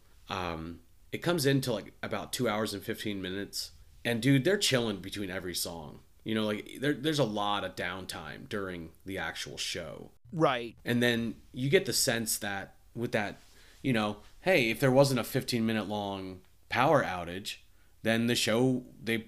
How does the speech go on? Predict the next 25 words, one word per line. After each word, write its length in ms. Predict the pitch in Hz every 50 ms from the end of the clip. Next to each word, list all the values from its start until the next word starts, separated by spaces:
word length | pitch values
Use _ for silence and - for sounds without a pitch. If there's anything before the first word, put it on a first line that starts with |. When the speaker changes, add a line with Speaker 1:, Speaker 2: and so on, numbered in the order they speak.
| - -
Speaker 1:
would 180 | 110 120 120
have 140 | 123 113 -
been 160 | 147 139 135
playing 320 | 135 - 123 - 214 208 147
for 180 | 135 117 104
all 120 | 98 95 90
those 260 | - 82 87 - -
fifteen 420 | - 104 92 - - 98 87 85
minutes. 440 | 82 80 76 71 - - - - - - - - - - - - - - - -
You 120 | - 135
know, 180 | 127 123 123 123
and, 300 | - 117 127 127 120 - -
and 120 | 113 120 117
I 140 | 113 131 156
also 320 | 151 127 117 - - 113
noticed, 420 | 104 104 104 104 104 101 95 -
dude, 380 | - 107 104 101 101 95 90 -
like, 180 | - 101 101 95
I 80 | 98
counted 360 | 98 - - 110 104 101 98
'em 100 | 95 95
up, 260 | 92 92 98 - - - - - - -
and, 240 | - 98 95 92 -
or 160 | - 107 104
I 120 | 98 92